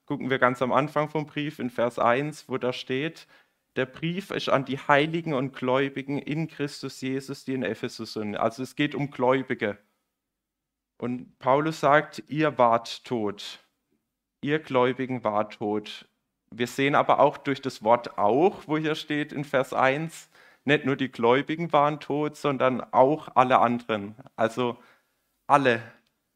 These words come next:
sind tot oder tot gewesen. Noch eine kurze Ergänzung, warum ich, ich hab's vergessen, ich hab's doch nicht gemacht, aber ich kann euch sagen, wo eigentlich eine Klammer wäre.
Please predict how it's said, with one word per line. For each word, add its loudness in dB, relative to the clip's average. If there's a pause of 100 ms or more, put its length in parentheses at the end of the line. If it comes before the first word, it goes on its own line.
(600)
sind -2 (300)
tot -2 (1300)
oder -8
tot -8
gewesen. -8 (320)
Noch 2
eine 0
kurze 0
Ergänzung, -2
warum 0
ich, -10 (480)
ich -10
hab's -8
vergessen, -6 (100)
ich -10
hab's -4
doch 0
nicht 0
gemacht, 4
aber 4
ich -4
kann 6
euch 0
sagen, 4
wo 0
eigentlich 0
eine 0
Klammer 2
wäre. 4